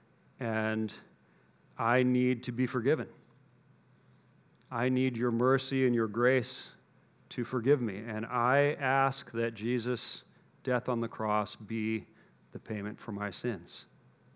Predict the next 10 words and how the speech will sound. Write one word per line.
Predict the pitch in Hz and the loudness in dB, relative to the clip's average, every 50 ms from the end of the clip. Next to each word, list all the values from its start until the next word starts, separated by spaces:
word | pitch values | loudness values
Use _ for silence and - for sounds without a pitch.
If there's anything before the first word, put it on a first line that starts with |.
| _ _ _ _ _ _ _ _ _ _ _ _ _ _ _ _ _ _ _ _ _ _ _ _ _ _ _ _ _ _ _ _ _ _ _ _ _ _ _ _ _ _ _ _ _ _ _ _ _ _ _ _ _ - - | _ _ _ _ _ _ _ _ _ _ _ _ _ _ _ _ _ _ _ _ _ _ _ _ _ _ _ _ _ _ _ _ _ _ _ _ _ _ _ _ _ _ _ _ _ _ _ _ _ _ _ _ _ -12 -8
And | 120 110 | -6 -6
if | 107 - | -4 -6
you | 113 107 | -6 -4
do | 110 127 139 | -2 0 2
that, | 147 156 160 160 156 - - - - - - - - - _ - | 4 4 4 4 2 0 -6 -14 -20 -20 -20 -20 -20 -20 _ -14
if | - 120 | -12 -12
you | 110 - _ _ _ _ _ _ _ | -12 -12 _ _ _ _ _ _ _
tell | - 131 131 139 | -4 -2 -2 0
God | 135 139 139 139 147 147 143 | 2 4 4 4 4 2 2
that, | 156 156 160 165 - | 2 2 2 0 -2